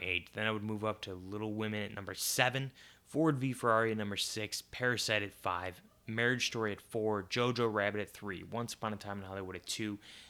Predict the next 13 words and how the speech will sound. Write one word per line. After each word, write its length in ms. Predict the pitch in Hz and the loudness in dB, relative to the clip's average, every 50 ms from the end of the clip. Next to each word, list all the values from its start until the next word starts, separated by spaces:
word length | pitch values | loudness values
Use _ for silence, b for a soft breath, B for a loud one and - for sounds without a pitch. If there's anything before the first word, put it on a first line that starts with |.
| B B | B B
and 100 | 98 98 | 0 0
my 100 | 95 98 | 0 0
favorite 380 | - - 107 107 98 101 92 | 0 0 0 0 0 -2 -4
Best 200 | 98 95 - - | -4 -4 -6 -6
Picture 300 | - 98 95 - - 95 | -10 -10 -10 -8 -8 -10
of 80 | 90 87 | -10 -10
the 60 | 87 | -10
Year 340 | 87 90 90 90 90 90 - B B B B B B B B | -10 -8 -8 -6 -8 -8 -10 B B B B B B B B
nomination 520 | B 104 90 90 90 90 87 - - 90 85 | B -8 -6 -4 -6 -4 -4 -4 -6 -8 -8
would 160 | 90 90 85 | -10 -10 -8
be 140 | 85 90 90 | -8 -10 -12
nineteen 420 | 87 85 85 87 - - 92 87 - | -10 -10 -12 -12 -12 -14 -12 -10 -10
seventeen. 640 | - - 90 87 87 - - - - 90 82 | -8 -8 -8 -10 -12 -12 -10 -10 -8 -10 -10